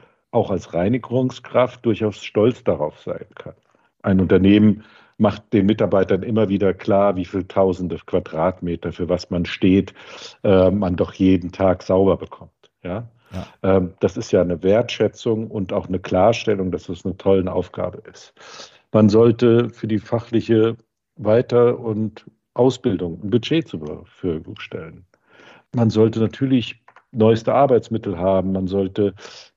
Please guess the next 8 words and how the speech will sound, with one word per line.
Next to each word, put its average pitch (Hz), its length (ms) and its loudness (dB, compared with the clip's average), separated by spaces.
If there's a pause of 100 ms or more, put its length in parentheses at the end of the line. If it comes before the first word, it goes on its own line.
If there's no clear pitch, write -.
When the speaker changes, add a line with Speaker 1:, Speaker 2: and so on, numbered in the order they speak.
(100)
Speaker 1:
dort 117 420 4 (160)
investieren, 120 920 -2
dass 104 200 0
die 101 140 -4
Mitarbeiter 95 640 -2
sich - 220 -16
tatsächlich 90 640 -8
wohlfühlen, 120 880 2